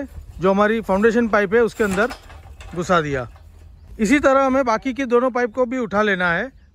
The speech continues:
उसके बाद हम इसमें पर्लिन की फिटिंग करेंगे। तो अभी जो है, हम इसकी जो क्रॉस मेंबर पर्लिन है, उसका फिटिंग कर रहे हैं, ताकि जो हमारी फ्रेम है,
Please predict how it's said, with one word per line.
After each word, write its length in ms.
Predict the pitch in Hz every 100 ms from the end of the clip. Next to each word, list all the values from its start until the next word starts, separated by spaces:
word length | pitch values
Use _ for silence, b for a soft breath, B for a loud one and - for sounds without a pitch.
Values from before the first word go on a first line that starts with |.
| _
उसके 200 | 190 - 226
बाद 240 | 220 269
हम 160 | 262 254
इसमें 240 | 202 247
पर्लिन 340 | 226 208 220
की 100 | 220
फिटिंग 340 | 233 202 190 170
करेंगे। 360 | 151 135 120 107 _ _ _ - -
तो 120 | 147
अभी 200 | 151 220
जो 240 | 220 233 214
है, 260 | 208 220 - -
हम 340 | - 190 214 208 - - - - - -
इसकी 220 | - 240
जो 140 | 233
क्रॉस 340 | 208 208 226 -
मेंबर 280 | 214 202 151
पर्लिन 360 | 190 220 254 208
है, 220 | 160 135 - _ -
उसका 200 | 185 -
फिटिंग 340 | 143 190 233
कर 140 | 214 202
रहे 160 | 190
हैं, 500 | 220 262 - - - -
ताकि 180 | 175 214
जो 160 | 208
हमारी 260 | 185 208 226
फ्रेम 340 | 196 220 240
है, 220 | 202 170